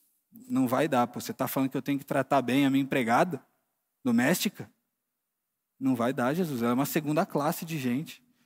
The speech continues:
que eu tenho que remunerar bem as pessoas? Não vai dar." Isso que eu tô dizendo pode ser um pouco chocante,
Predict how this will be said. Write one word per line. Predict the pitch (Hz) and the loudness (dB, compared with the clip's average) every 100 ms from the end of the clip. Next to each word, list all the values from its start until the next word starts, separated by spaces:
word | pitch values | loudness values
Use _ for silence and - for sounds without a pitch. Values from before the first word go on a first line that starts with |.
| _ | _
que | 135 | -6
eu | |
tenho | 127 151 | -2 -2
que | 151 | 0
remunerar | 165 156 160 156 147 | 0 0 0 2 2
bem | 127 139 180 | 2 2 2
as | |
pessoas? | 170 139 - 156 160 | 0 -6 -2 -2 -2
Não | 131 | -2
vai | 120 127 | -2 -4
dar." | 120 113 - _ _ _ _ _ _ _ _ _ _ _ _ _ _ _ _ _ _ _ _ _ _ _ _ _ _ _ _ _ _ _ _ _ _ | -4 -10 -12 _ _ _ _ _ _ _ _ _ _ _ _ _ _ _ _ _ _ _ _ _ _ _ _ _ _ _ _ _ _ _ _ _ _
Isso | 226 262 | 2 4
que | 247 | 2
eu | |
tô | - 185 | 4 2
dizendo | 139 165 202 139 98 - _ _ _ _ _ _ _ _ _ _ _ _ _ _ - | 2 2 4 2 -2 -12 _ _ _ _ _ _ _ _ _ _ _ _ _ _ 4
pode | 208 196 | 4 4
ser | - 196 | 2 0
um | |
pouco | 170 175 - | 4 0 0
chocante, | - 131 - 151 131 - | -6 -4 0 2 0 -4